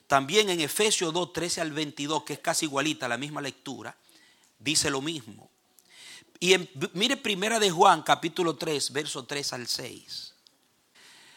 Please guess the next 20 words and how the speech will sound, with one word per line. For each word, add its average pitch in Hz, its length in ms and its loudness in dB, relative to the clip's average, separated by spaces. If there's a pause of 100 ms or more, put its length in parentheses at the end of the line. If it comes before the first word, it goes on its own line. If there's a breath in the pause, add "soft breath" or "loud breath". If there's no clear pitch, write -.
(760 soft breath)
Dice, 175 260 6
"Y 165 60 8
todo 247 260 6
aquel 135 560 4 (600)
que 160 160 6
tiene 214 240 6
esta 214 180 2
esperanza 143 920 0 (360)
en 117 200 -4
él 107 180 -4
se 127 140 0
purifica 127 840 -6 (840)
a 120 160 6
sí 165 220 0
mismo, 127 520 -4
así 117 280 -2
como 113 240 -8
él 113 60 -6
es 110 100 -8
puro." 180 440 -8